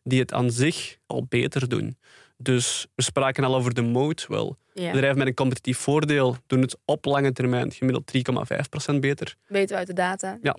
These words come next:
Speaker 2: Ja.
Speaker 1: klopt. Skin in the game, net hetzelfde. Dus bedrijven, eh, die geleid worden door managers waar het echt een, een baby is. Wel, je hebt daar de Credit Suisse, eh, Family Thousand Study, die zegt familiebedrijven doen het gemiddeld drie komma zeven procent per jaar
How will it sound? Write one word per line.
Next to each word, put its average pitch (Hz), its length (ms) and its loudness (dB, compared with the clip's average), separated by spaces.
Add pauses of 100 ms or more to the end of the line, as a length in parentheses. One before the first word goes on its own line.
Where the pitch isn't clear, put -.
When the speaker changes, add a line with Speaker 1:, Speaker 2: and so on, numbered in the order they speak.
Speaker 2:
Ja. 104 100 -14
Speaker 1:
klopt. - 340 -4
Skin 151 400 2
in 131 80 2
the 139 80 2
game, 165 200 4
net 143 200 2
hetzelfde. 139 640 0 (120)
Dus 123 180 0
bedrijven, 131 600 2 (440)
eh, 104 240 -12
die 135 120 0
geleid 139 240 2
worden 135 200 0
door 120 100 4
managers 135 380 2
waar 113 140 -2
het - 120 -6
echt - 220 -6
een, 127 220 0
een 120 200 2
baby 135 320 2
is. 190 340 -4 (400)
Wel, 123 140 2
je 123 60 4
hebt 120 120 -2
daar 127 160 2
de 123 80 0
Credit 127 340 0
Suisse, - 360 -4
eh, - 200 -6
Family 117 340 -2
Thousand 147 340 0
Study, 147 300 -2
die 127 120 -2
zegt - 380 -6
familiebedrijven 151 960 2 (320)
doen 139 120 2
het 139 100 0
gemiddeld 143 300 2
drie 131 180 0
komma 139 220 0
zeven 131 320 0
procent 127 380 -4
per - 100 -6
jaar 117 200 -4